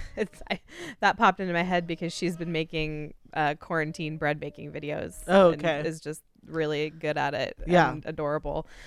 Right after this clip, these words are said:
Speaker 1: So anyway, we are gonna be reading, and I, I really cannot, from what I have read of her blog and parts of this book, I think that this crazy quarantine time is a time for reflection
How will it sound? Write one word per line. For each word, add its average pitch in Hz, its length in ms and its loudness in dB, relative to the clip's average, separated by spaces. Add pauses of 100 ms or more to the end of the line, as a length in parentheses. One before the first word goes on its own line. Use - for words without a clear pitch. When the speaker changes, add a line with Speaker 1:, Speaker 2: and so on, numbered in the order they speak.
(160)
Speaker 1:
So 247 180 6
anyway, 202 460 6
we 240 260 4
are 277 80 8
gonna 302 140 2
be 254 160 0
reading, 185 500 0
and 180 120 4
I, 180 160 6
I 185 100 6
really 190 580 4
cannot, 180 920 0 (540)
from 214 200 4
what 208 160 8
I 233 60 8
have 247 200 4
read 180 320 6
of 151 300 -2
her 147 240 -2
blog 247 540 6 (180)
and 170 440 -2
parts - 360 0
of 165 180 -8
this 151 180 -6
book, 170 400 2 (460)
I 170 560 2 (300)
think 185 260 -2
that 170 160 -2
this - 440 -4
crazy 175 640 -2
quarantine 165 800 -6
time 147 600 -4 (720)
is 180 280 6
a 202 60 0
time 160 320 -4
for 156 160 -6
reflection 151 960 -4